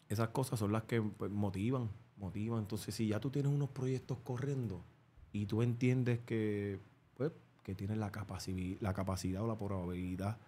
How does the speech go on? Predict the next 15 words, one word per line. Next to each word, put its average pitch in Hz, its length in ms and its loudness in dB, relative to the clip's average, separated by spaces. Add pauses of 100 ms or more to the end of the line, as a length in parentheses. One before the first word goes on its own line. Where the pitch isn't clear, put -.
(200)
de 101 120 0
hacer 104 280 2
algo, 107 340 2 (720)
tírate. 101 640 2 (300)
Pues 104 160 0
yo 104 240 2 (1040)
voy 98 80 -6
a 107 60 -2
hacer 107 140 0
uno 113 140 2
de 104 60 2
softball. 98 480 4 (500)
Llamé 92 220 -4
a 95 140 -2
Oki, 101 400 -2